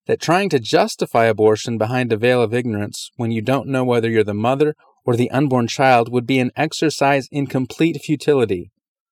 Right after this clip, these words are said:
were it not for one simple and rather unfathomable fact. John Rawls did precisely that. "When hotly disputed questions such as that of abortion arise," Rawls wrote,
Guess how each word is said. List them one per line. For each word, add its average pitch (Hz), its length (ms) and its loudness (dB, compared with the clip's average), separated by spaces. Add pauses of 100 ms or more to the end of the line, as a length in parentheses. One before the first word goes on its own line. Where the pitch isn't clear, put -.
(240)
were 135 160 4
it 113 60 0
not 131 220 -2
for 139 120 0
one 143 240 0
simple 143 500 -2
and 120 200 -4
rather 123 400 0
unfathomable 117 920 0
fact. 113 540 -6 (640)
John 120 260 -2
Rawls 120 340 2
did 107 220 0
precisely 107 580 -4
that. 98 400 -8 (720)
"When 131 140 0
hotly 202 340 2
disputed 170 480 0
questions 120 640 -2
such - 300 -2
as 117 100 -2
that 127 220 2
of 117 80 -2
abortion 117 500 -2
arise," 110 760 0
Rawls 95 360 -4
wrote, 101 300 -4